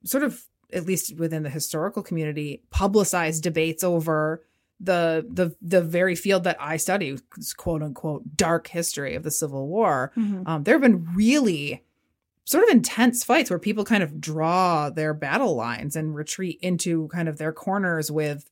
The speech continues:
Speaker 1: people that, right, yeah, um,
Speaker 2: Puns.
Speaker 1: with people that agree with them,
Speaker 2: Yeah.
Speaker 1: right?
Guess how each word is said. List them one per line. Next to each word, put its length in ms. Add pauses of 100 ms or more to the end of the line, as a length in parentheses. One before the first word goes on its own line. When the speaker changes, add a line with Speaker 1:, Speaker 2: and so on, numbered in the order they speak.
(140)
Speaker 1:
people 420
that, 400 (300)
right, 280
yeah, 220 (420)
um, 480
Speaker 2:
Puns. 160
Speaker 1:
with 140
people 180
that 140
agree 240
with 140
them, 340
Speaker 2:
Yeah. 100
Speaker 1:
right? 260